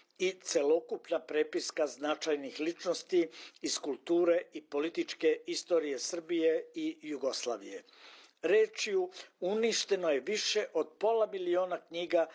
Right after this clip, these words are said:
publikacija i ostalog kulturnog blaga. „To je mesto jedne od najvećih tragedija srpske kulture”, rekao je upravnik Narodne biblioteke Srbije,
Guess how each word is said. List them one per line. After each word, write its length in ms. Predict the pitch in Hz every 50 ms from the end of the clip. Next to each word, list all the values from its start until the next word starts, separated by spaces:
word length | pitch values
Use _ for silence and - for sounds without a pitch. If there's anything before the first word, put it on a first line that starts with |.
| - - _ _
publikacija 1040 | - 143 131 135 131 - - 160 165 170 180 180 - - - 190 175 170 160 160 - - - - _ _ _
i 200 | - 190 180 170 - _ -
ostalog 760 | 165 165 160 - - - - 190 175 165 165 160 151 - - - _ _
kulturnog 640 | - 156 151 147 - - 160 160 143 147 139 120
blaga. 480 | - 131 123 110 98 - - - - - - _ _ _ - - - - - - - - - - _ _
„To 140 | - - 240
je 120 | 226 220 202
mesto 420 | 180 202 220 220 - - 233 202
jedne 420 | 175 156 170 196 196 190 190 185 - -
od 160 | - 160 131 135
najvećih 640 | 151 180 214 220 202 214 196 202 - 190 156 -
tragedija 600 | - - 160 160 160 160 170 170 156 160 165 151
srpske 380 | - - - 170 - - - 151
kulture”, 640 | 135 - 151 131 - - 180 185 196 185 147 113 - - _ - - - - _
rekao 460 | - 127 131 143 151 147 - 160 156 151
je 220 | 143 143 143 147 147
upravnik 640 | - 180 180 - - 170 151 135 131 127 117 - -
Narodne 560 | 151 147 147 156 156 151 147 143 139 143 139
biblioteke 760 | 123 120 143 139 135 143 135 - - 156 160 160 - 160 143
Srbije, 520 | - - - 175 160 165 156 143 135 120